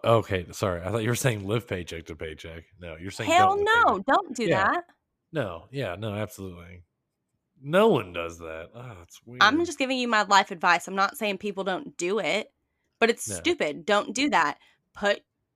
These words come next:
Speaker 2: savings away before you pay everything else. Pay yourself first.
Speaker 1: Yeah.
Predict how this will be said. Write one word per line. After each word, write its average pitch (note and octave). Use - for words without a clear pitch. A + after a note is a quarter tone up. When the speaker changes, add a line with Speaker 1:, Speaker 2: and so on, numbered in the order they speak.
Speaker 2:
savings A3+
away F#3+
before F#3
you F#3+
pay G3
everything F#3+
else. D3+
Pay G3
yourself G3
first. -
Speaker 1:
Yeah. F2